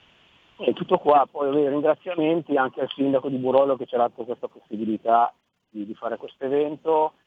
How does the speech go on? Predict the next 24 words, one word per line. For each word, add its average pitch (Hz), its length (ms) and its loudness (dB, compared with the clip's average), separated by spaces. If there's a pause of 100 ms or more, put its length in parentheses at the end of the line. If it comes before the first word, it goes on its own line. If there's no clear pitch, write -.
(160)
un 127 100 -14
ringraziamento 127 680 -2
al 120 60 2
responsabile 120 960 0
Carrefour 117 760 0
Andrea 113 560 0
Manetti, 135 680 -2 (680)
eh, 117 260 0
al 127 680 2
proprietario 123 600 -2
del 117 160 -8
bar 113 600 -4
Cartugna, 123 640 -12 (580)
che, - 60 -16
eh, 107 520 -10 (440)
per 117 120 -12
la 113 60 -2
sua 117 140 -10
disponibilità, 123 880 0 (800)
e 143 180 -2
un 170 80 0
ringraziamento 139 760 -2
ovvio 135 320 0
a 113 240 2